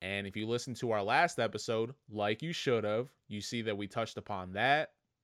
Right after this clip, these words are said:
You know, in my opinion, twenty twenty has taken a lot from us, more than others. Just saying, a lot of things have been brought to light, and things we enjoy have been halted. But it could absolutely be worse.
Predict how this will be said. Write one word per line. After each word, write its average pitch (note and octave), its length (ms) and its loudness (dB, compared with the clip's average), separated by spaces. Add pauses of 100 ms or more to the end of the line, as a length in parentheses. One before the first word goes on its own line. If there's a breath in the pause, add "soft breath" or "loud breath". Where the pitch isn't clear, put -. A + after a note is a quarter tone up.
(580)
You G2 180 -4
know, G2 220 -4
in G2 60 -6
my A2 200 2
opinion, B2+ 420 -2
twenty A2+ 320 -6
twenty C3 420 -4
has A2+ 120 0
taken A#2+ 320 -2
a F#2 100 -6
lot A#2+ 320 2
from C#3 200 -2
us, C#3+ 200 -4
more A2 240 2
than G#2+ 160 -2
others. D3+ 560 -2 (440)
Just G2+ 360 -2
saying, C#3 360 0
a C#3 80 2
lot A#2 220 4
of A#2 80 -4
things B2+ 220 -2
have A#2 120 2
been G#2+ 160 0
brought G#2+ 260 0
to - 100 -12
light, B2 380 0 (280)
and F#2+ 300 -6
things A#2+ 260 -2
we A2+ 180 -2
enjoy G#2+ 460 0
have A#2 160 2
been G#2 160 -2
halted. D#3 600 -4 (560)
But F#2+ 280 -2
it A#2+ 100 -2
could C#3 120 4
absolutely B2+ 640 4
be G#2+ 200 -2
worse. F#2 540 -6